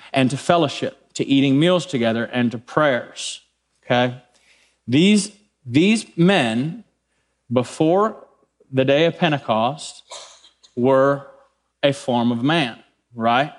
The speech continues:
Now they have walked and with, you know, some of them walked with Jesus. They experienced him on earth, right? They were a part of some of his teachings, right?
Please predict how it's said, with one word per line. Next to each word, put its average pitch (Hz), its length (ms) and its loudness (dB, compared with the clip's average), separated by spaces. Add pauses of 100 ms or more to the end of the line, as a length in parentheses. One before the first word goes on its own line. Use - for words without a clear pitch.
(640)
Now 123 240 4
they 123 220 4
have 139 220 0
walked 120 460 0
and 120 180 0
with, 131 400 -2
you 135 100 0
know, 113 60 0
some 165 220 0
of 139 80 2
them 117 160 0
walked 117 300 0
with 165 180 -2
Jesus. 127 600 -2 (220)
They 139 120 2
experienced 135 600 0
him 165 200 2
on 165 220 2
earth, 123 500 -2 (260)
right? 127 400 0
They 127 140 2
were 127 160 2
a 127 40 -2
part 131 280 0
of 156 80 -2
some 147 180 -2
of 156 80 0
his 165 180 -2
teachings, 170 640 -4 (360)
right? 147 340 0